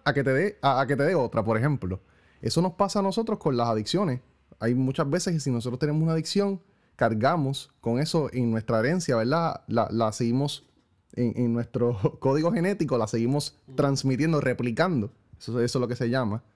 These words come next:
Speaker 1: la replicación. Eh, y entonces, nuestra herencia va a heredar esas adicciones. Y es bien interesante, mano. Eh, me llama mucho la, la atención eso. Así que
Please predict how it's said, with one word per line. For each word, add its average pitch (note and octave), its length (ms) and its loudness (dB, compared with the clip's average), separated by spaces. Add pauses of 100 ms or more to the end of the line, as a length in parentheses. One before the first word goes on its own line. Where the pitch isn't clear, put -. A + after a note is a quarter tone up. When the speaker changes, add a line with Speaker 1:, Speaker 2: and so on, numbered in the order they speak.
(100)
Speaker 1:
la - 120 -4
replicación. A2+ 680 -2 (640)
Eh, G#2+ 520 0 (280)
y B2 100 0
entonces, F#3 600 0 (1300)
nuestra C#3+ 460 2
herencia D3+ 520 2
va B2 160 2
a B2 40 4
heredar D#3 320 2
esas D#3+ 220 0
adicciones. D3+ 720 -2 (480)
Y - 80 -2
es A2+ 60 2
bien F3+ 140 2
interesante, D#3 600 0
mano. A2 320 0 (280)
Eh, A2 360 0
me A2+ 120 0
llama A#2 160 0
mucho D#3 200 -2
la, E3 360 0
la D3+ 100 -2
atención D3 400 0
eso. G2+ 340 -6
Así - 200 -8
que F3+ 260 -2